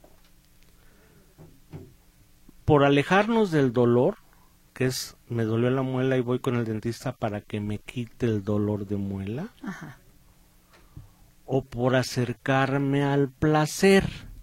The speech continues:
Speaker 1: Ah, pues es que ahorita me están dando un crédito para irme de vacaciones a Cancún en diciembre.
Speaker 2: Ajá.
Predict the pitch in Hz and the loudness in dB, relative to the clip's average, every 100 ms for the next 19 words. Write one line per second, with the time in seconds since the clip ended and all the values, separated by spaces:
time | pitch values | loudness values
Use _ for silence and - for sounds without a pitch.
0 | - - - - - - - - 330 - | -20 -20 -4 6 6 6 4 2 0 2
1 | 226 - 240 254 - 269 262 262 254 - | 0 2 2 2 2 6 8 8 4 4
2 | 254 247 220 - 233 240 233 233 233 233 | 4 4 2 4 4 4 6 6 6 2
3 | 240 - 220 214 220 220 - 214 - 175 | 0 4 8 8 8 4 6 4 6 4
4 | 170 180 190 190 196 190 175 165 151 147 | 6 6 4 0 2 4 2 2 0 0
5 | 139 180 185 185 - 156 - 143 127 160 | 0 0 2 0 -2 -4 -2 -4 -2 0
6 | 175 175 165 165 151 - 220 254 262 226 | 2 0 0 -2 -2 -4 -4 -2 -2 -4
7 | 156 - - _ _ - 170 147 | -6 -10 -16 _ _ -12 -10 -8